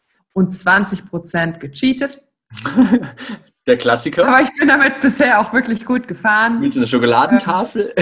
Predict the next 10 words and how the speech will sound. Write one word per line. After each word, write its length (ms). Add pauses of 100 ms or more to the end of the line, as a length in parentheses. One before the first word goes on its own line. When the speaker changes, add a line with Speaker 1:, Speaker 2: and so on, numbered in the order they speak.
(400)
Speaker 1:
Ähm, 180 (140)
ja, 180
genau. 340 (220)
Speaker 2:
<laughs> 260
Speaker 1:
Nein, 240 (120)
aber 460 (440)
es 140
geht 200
ja 100
am 80